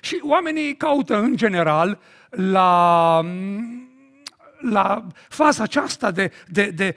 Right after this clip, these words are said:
început de stingere, explicații. Dar Duhul ne ajută în slăbiciune. Noi nu știm cum trebuie să ne rugăm, dar Duhul însuși mijlocește pentru noi cu suspine negrăite.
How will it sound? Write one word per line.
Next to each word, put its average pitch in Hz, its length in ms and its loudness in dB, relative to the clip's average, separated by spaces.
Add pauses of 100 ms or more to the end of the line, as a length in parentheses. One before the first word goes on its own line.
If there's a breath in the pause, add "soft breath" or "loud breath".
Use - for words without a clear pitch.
(160 soft breath)
început 240 460 0
de 190 80 0
stingere, 214 560 0
explicații. - 920 -8 (600 soft breath)
Dar 220 240 2
Duhul 285 500 0
ne 240 140 -2
ajută 220 600 -4
în 294 240 2
slăbiciune. 196 1300 -4 (360 soft breath)
Noi 269 280 2
nu 427 120 -2
știm 240 320 -2
cum 175 160 -4
trebuie 165 320 2
să 170 160 -4
ne 160 300 -2
rugăm, 151 580 -4 (420 soft breath)
dar 156 320 2
Duhul 233 540 0
însuși 180 680 -4 (380)
mijlocește 170 840 -4
pentru 156 360 -6
noi 151 320 -6 (180 soft breath)
cu 208 100 -6
suspine 147 480 -10
negrăite. 98 600 -18